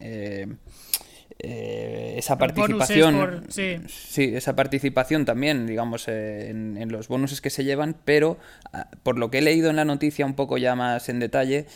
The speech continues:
Speaker 1: eh, el problema es que, porque como el juego no había ido tan bien como se suponía, ¿no?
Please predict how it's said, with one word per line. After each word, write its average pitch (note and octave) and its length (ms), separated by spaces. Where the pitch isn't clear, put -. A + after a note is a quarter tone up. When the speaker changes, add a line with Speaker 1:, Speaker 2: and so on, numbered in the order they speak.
Speaker 1:
eh, A2+ 520
el A#2+ 120
problema B2 340
es - 80
que, A#2+ 480
porque A2+ 440
como A2+ 200
el F#2 40
juego C3+ 240
no C#3+ 80
había C#3 220
ido C3+ 200
tan B2+ 260
bien B2 260
como A2 300
se - 160
suponía, C3+ 640
¿no? D3+ 180